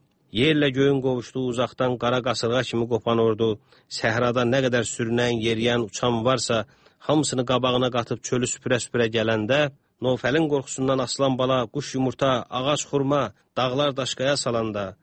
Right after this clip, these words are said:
ağzından qanlı köpük daşan atların tarpından yer yarılıb nəfəsindən göy isinəndə, Məcnunun yadına dərvişlərin oxuduğu qiyamət surələri düşmüşdü. Bircə onun başına toplaşan quşlar, heyvanlar çöldə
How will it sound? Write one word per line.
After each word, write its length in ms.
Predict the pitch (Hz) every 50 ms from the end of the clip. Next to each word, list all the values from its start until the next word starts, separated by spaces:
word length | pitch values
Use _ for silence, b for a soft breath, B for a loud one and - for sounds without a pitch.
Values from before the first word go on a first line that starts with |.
| _ _ _ -
ağzından 600 | - 131 135 120 123 139 139 139 147 151 143 127
qanlı 260 | 131 135 135 139 147
köpük 340 | 139 - 131 120 170 160 -
daşan 260 | 143 131 - 139 135
atların 420 | 131 120 - - 131 127 131 131 127
tarpından 640 | - - 127 127 120 - 127 127 123 127 127 123 123 113 123
yer 120 | 135 135
yarılıb 400 | 120 123 120 120 117 117 117 110 117 117
nəfəsindən 540 | 110 - 113 107 - 120 117 117 117 117 110
göy 180 | 117 123 120 113
isinəndə, 500 | - - 110 113 110 107 104 107 110 104 98 b b b b b b b b _
Məcnunun 480 | - 110 113 113 104 107 113 117 117 113 110
yadına 300 | 110 107 101 107 107 104 98 -
dərvişlərin 580 | 104 104 101 95 - - - 107 107 107 104 101
oxuduğu 420 | - 101 95 101 98 101 98 95 b b b b b _ _ -
qiyamət 400 | 101 101 98 95 95 101 104 - -
surələri 500 | - 95 92 90 90 87 90 90 90 85
düşmüşdü. 600 | 90 87 - - - 85 - - - - 80 95 - _ _ _ _ _ b b b b -
Bircə 260 | 117 117 120 127 165
onun 400 | 151 135 143 143 156 160 151 139
başına 320 | 135 127 - - 135 139
toplaşan 540 | 135 - 135 113 - 131 120 - - 139 139 131 120
quşlar, 340 | 117 - - - 131 131 123
heyvanlar 640 | 120 123 120 117 113 117 113 113 123 147 147 131 - b b b b b b b b b _ -
çöldə 320 | - - 123 120 120 143